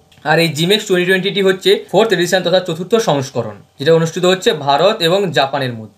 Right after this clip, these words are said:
তাহলে জাপানের বর্তমান prime minister কে রয়েছেন? ওয়াসিডিয়ে সুগা।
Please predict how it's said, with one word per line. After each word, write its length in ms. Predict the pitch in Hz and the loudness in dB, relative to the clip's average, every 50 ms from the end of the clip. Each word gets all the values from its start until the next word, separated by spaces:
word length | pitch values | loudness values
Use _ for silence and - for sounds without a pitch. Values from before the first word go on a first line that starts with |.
| _ - | _ -2
তাহলে 180 | 156 160 175 | 0 0 2
জাপানের 360 | 160 170 170 170 190 190 202 185 | 2 0 0 0 2 0 0 2
বর্তমান 300 | 185 190 190 214 208 202 | 2 0 2 0 0 2
prime 240 | 208 202 196 202 | 4 4 4 4
minister 300 | 202 214 214 214 226 214 | 2 0 -2 0 0 0
কে 140 | 208 214 214 | 0 0 2
রয়েছেন? 320 | 202 190 170 - - 127 113 113 - _ - | 2 2 0 -2 -4 -8 -8 -10 -14 _ 0
ওয়াসিডিয়ে 520 | 143 147 156 160 - 208 180 190 208 214 214 | 2 2 2 2 0 -4 -2 0 2 2 2
সুগা। 360 | 208 - 214 202 190 208 208 | 0 -2 -2 2 2 4 2